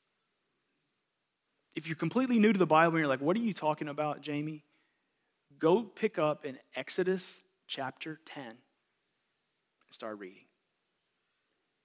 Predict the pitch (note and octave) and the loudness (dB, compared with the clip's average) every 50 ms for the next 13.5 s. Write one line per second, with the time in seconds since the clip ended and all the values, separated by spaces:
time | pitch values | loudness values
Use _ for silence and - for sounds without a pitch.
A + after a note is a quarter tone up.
0 | _ _ _ _ _ _ _ - - - A#2 A2+ A2 A#2 B2 A#2 G#2 - _ _ | _ _ _ _ _ _ _ -20 -16 -14 -12 -10 -6 -6 -6 -6 -6 -12 _ _
1 | _ _ - - - A#2+ A#2 A#2 - - - G2+ - - - - - - - - | _ _ -20 -14 -12 -12 -12 -12 -14 -14 -16 -16 -18 -20 -20 -20 -16 -14 -14 -14
2 | - _ _ _ _ _ _ _ _ _ _ _ _ _ _ _ _ _ _ _ | -16 _ _ _ _ _ _ _ _ _ _ _ _ _ _ _ _ _ _ _
3 | _ _ _ _ _ _ _ _ _ _ _ _ _ _ _ _ _ _ _ _ | _ _ _ _ _ _ _ _ _ _ _ _ _ _ _ _ _ _ _ _
4 | - _ _ _ _ _ _ _ _ - - - - E3+ E3+ - G3+ G3+ G3+ - | -20 _ _ _ _ _ _ _ _ -20 -14 -6 -6 -4 0 2 2 2 2 0
5 | - - - _ _ _ _ _ _ _ _ _ - B2 B2+ C3+ C#3+ C#3+ - - | -4 -18 -20 _ _ _ _ _ _ _ _ _ -12 -6 -4 -4 -2 -4 -6 -10
6 | - D#3 D3 C3+ - B2+ A2+ G#2+ G2+ - _ - C3+ - - - D3 - - - | -10 -12 -12 -10 -12 -12 -14 -12 -14 -16 _ -20 -14 -12 -10 -10 -10 -12 -14 -16
7 | C#3+ C3+ B2 - A#2 - - - - - - - - - - _ _ _ _ _ | -14 -14 -14 -14 -16 -16 -20 -20 -20 -20 -20 -18 -20 -20 -20 _ _ _ _ _
8 | _ _ _ _ _ _ _ _ _ - - A2+ G2+ - - - A2+ A2 - G2+ | _ _ _ _ _ _ _ _ _ -20 -18 -14 -12 -12 -10 -10 -12 -12 -14 -16
9 | G#2+ G2 F#2+ _ _ _ _ _ _ _ _ _ _ _ _ _ _ _ _ _ | -20 -20 -20 _ _ _ _ _ _ _ _ _ _ _ _ _ _ _ _ _
10 | _ _ _ _ _ _ _ _ _ _ _ _ _ _ _ _ - - - F3 | _ _ _ _ _ _ _ _ _ _ _ _ _ _ _ _ -12 -6 -2 0
11 | F#3+ F#3+ E3 D#3+ D#3+ D#3 D3 C#3+ - - B2+ - - C3 B2+ C#3 C#3+ D3 D3+ D3 | 0 0 0 -2 -2 -2 -2 -4 -4 -10 -14 -12 -10 -10 -8 -8 -8 -8 -8 -10
12 | - - C3 B2 A#2+ A#2 A#2 A2+ G#2+ - - - - _ _ _ _ _ - A2 | -12 -12 -12 -12 -12 -12 -14 -18 -20 -20 -20 -20 -20 _ _ _ _ _ -20 -20
13 | G#2 G2 G2+ A2 C3 C#3+ D#3 E3 E3+ F#3 | -20 -20 -16 -12 -10 -8 -8 -8 -10 -16